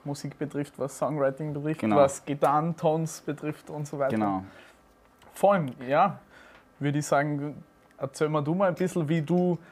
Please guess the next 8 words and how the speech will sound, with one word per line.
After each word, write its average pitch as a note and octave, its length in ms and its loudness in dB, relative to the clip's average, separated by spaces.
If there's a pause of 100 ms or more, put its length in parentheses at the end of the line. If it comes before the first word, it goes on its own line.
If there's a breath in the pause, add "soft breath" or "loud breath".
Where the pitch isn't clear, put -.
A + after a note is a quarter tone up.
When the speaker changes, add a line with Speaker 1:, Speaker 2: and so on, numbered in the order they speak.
(220 loud breath)
Speaker 1:
Songs G3+ 400 2
schreibst, C#3 380 2
wie D#3+ 100 0
du D#3+ 140 2
rangehst, D3 680 0
wie C#3+ 100 -2
du C#3+ 260 0 (140)
Speaker 2:
Ja. A2 300 2